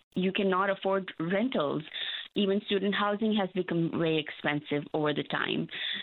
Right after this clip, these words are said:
So with these all added fees, not just a person, a student's mental health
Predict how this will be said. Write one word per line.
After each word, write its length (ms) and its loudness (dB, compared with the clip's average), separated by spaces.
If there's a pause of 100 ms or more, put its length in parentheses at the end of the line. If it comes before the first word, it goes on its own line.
(160)
So 80 2
with 240 0
these 240 2 (120)
all 280 2
added 360 2
fees, 320 4
not 240 4
just 220 2 (580)
a 60 0
person, 640 2
a 60 0 (100)
student's 480 2
mental 420 2
health 340 2